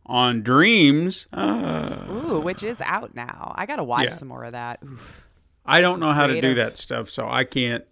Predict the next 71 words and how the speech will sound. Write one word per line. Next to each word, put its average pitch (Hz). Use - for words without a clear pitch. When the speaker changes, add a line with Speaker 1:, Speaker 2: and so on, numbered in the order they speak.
Speaker 2:
I 214
keep 339
Speaker 1:
I -
can't. -
Speaker 2:
getting 277
told 202
it's 160
insanely 156
easy. 113
I 147
just 170
haven't 143
seen 139
the 123
interface 120
yet, 73
but 110
I 139
ha- 120
Speaker 1:
Mm-hmm. 101
Speaker 2:
keep 214
getting 196
assured 156
that, 135
look, 139
they 135
actually 151
make 147
it 143
really 135
easy 123
if 113
you 123
sit 127
down 120
and 120
do 123
the 127
tutorial 117
or 110
whatever. 107
So 107
if 254
nothing 196
else, 151
I 156
might 160
just 139
buy 135
it 117
so 143
I 131
could 120
play 123
other 113
people's 104
creations 110
too. 101
'Cause -
Speaker 1:
Sure. 202
Speaker 2:
it -
sounds 139
like 127
we 120
might 110
get 123
an 113
infinite 107
well 107
here 104
with 110